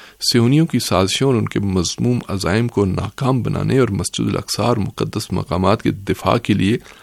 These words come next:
رائے عامہ کو ہموار کرنے کے لیے اٹھ کھڑے ہوں اور مظاہروں کا سلسلہ تیز کر دیں۔ دنیا اسلام میڈیا ذرائع نے مشرقی نابلس میں صہیونی فوجیوں کی فائرنگ میں ایک فلسطینی نوجوان کی شہادت کی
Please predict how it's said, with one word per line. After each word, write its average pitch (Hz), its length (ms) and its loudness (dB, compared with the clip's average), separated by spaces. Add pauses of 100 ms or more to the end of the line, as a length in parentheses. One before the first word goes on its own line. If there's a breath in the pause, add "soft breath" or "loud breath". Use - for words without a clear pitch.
(280 loud breath)
رائے 98 220 4
عامہ 101 260 0
کو 107 220 -6
ہموار 95 360 0
کرنے 107 360 -4
کے 107 120 -6
لیے 104 160 -2 (120)
اٹھ - 200 -6
کھڑے 113 220 0
ہوں 120 120 0
اور 196 120 -2
مظاہروں 101 560 -2
کا - 160 -2
سلسلہ - 440 -4 (220)
تیز 104 200 4 (140)
کر - 100 -10 (140)
دیں۔ - 100 -6 (1040 loud breath)
دنیا 165 200 10
اسلام 175 340 4
میڈیا 123 260 4
ذرائع 123 340 4
نے 135 200 4
مشرقی 107 680 0
نابلس 101 640 0
میں 110 180 0
صہیونی 101 360 0
فوجیوں 107 360 0
کی 123 140 -2
فائرنگ 110 480 0
میں 110 180 0
ایک 104 260 -2
فلسطینی 113 640 -2
نوجوان 92 600 -2
کی 107 360 -4
شہادت 107 680 -2
کی 98 280 -4